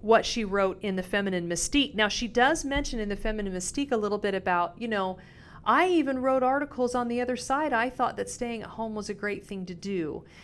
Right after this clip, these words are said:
But actually, that isn't what she thought. In her drafts, you can see she didn't believe that, even before she became a wife and a mother. So the real story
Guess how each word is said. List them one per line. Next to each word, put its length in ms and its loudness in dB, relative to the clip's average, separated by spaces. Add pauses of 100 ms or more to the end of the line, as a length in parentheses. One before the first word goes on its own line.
(200)
But 140 4
actually, 500 6
that 220 8
isn't 200 4
what 220 -4
she 160 -8
thought. 580 -6
In 120 -4
her 140 0
drafts, 460 2
you 80 -4
can 160 -6
see 360 -2
she 180 -6
didn't 260 -4
believe 360 -6
that, 300 -2 (120)
even 320 -4
before 460 0
she 180 -6
became 480 -6
a 80 -8
wife 340 -8
and 100 -10
a 40 -12
mother. 420 -12 (1800)
So 240 6
the 100 6
real 260 4
story 760 -2